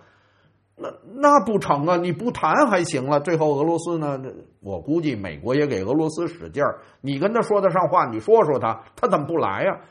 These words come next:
维特科夫跟他们都是朋友嘛。哎，最后拉夫罗夫直接给阿拉格齐打电话。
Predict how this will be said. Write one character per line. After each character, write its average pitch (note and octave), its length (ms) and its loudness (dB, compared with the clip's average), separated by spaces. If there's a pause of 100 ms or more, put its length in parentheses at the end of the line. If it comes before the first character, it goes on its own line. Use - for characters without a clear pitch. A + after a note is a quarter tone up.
(120)
维 F3+ 180 -2
特 C#4 120 0
科 A#3 180 6
夫 A#3+ 180 -4
跟 A#3 160 -2
他 A3 80 -4
们 A3+ 80 -6
都 A#3+ 160 2
是 F#3+ 140 -4
朋 - 280 -10
友 A3 180 2
嘛。 G#2+ 180 -10 (240)
哎， F#3+ 260 -2
最 F3+ 200 2
后 D#3 180 2
拉 F#3 220 4
夫 G3+ 100 -6
罗 G3 160 6
夫 B3 380 -2
直 D#3+ 160 0
接 D#3 160 0
给 G2 160 -6
阿 G2+ 160 -2
拉 C3 100 -2
格 A#2+ 160 -4
齐 A#2+ 180 -8
打 F#2 200 -10
电 E2+ 180 -14
话。 D#2+ 180 -16